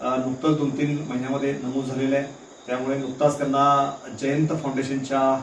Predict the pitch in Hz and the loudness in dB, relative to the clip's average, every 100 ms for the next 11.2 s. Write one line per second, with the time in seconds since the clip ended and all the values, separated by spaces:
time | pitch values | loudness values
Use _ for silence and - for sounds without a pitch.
0 | - 123 160 151 - - - - 123 123 | -4 4 6 6 2 -8 -18 -10 -4 -2
1 | 139 - 147 127 131 139 127 143 135 127 | -2 -2 -4 -4 -4 -4 -4 -4 -4 -4
2 | 127 127 127 131 131 135 135 131 120 110 | -4 -4 -4 -4 -2 -2 -2 -4 -4 -4
3 | - - 117 127 123 - - - - - | -4 -6 -6 -4 -4 -4 -6 -6 -10 -20
4 | - 123 113 131 143 131 131 135 135 123 | -14 -10 -6 -6 -4 -4 -4 -4 -4 -4
5 | 123 127 127 123 - 113 - 123 123 120 | -4 -2 -4 -4 -6 -6 -8 -8 -8 -4
6 | 127 127 127 120 120 123 127 127 - - | -2 -2 -2 -4 -2 0 -2 -4 -12 -20
7 | - - 120 156 165 - 175 175 175 - | -20 -8 -2 4 4 6 6 6 4 -8
8 | - 139 131 131 151 147 - 123 131 143 | -10 -2 -2 0 6 8 6 2 -2 0
9 | 143 139 143 - - 131 131 131 131 131 | 2 0 0 -10 -10 -8 -6 -2 -2 -2
10 | 127 - - 123 127 127 110 120 123 127 | -6 -10 -10 -4 -4 -4 -6 -6 -4 -2
11 | 131 | -4